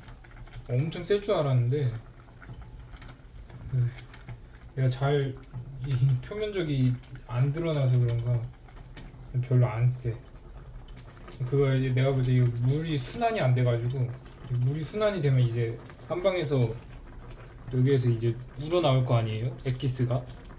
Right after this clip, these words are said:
엑기스가 우러나오고 여기에 있는 물이랑 쓱 섞여가지고 엑기스가 더 우러나오고 해야 하는데 그게 안 되는 것 같다.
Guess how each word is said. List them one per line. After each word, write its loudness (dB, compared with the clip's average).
엑기스가 0
우러나오고 2
여기에 4
있는 0
물이랑 0
쓱 0
섞여가지고 0
엑기스가 -2
더 0
우러나오고 2
해야 2
하는데 2
그게 4
안 4
되는 2
것 0
같다. 2